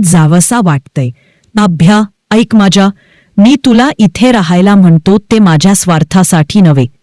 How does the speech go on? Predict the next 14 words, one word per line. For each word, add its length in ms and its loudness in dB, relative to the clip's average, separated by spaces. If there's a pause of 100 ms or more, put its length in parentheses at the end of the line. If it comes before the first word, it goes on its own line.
इथे 260 0
राहून 340 0
तू 240 0
जास्त 360 -2
सुखी 360 0
राहशील 480 2
असं 260 0
मला 220 2
वाटतंय. 440 -4 (540)
पण 160 0
तुझं 400 0 (120)
प्रेम 360 2
खरं 340 0
असेल 320 -2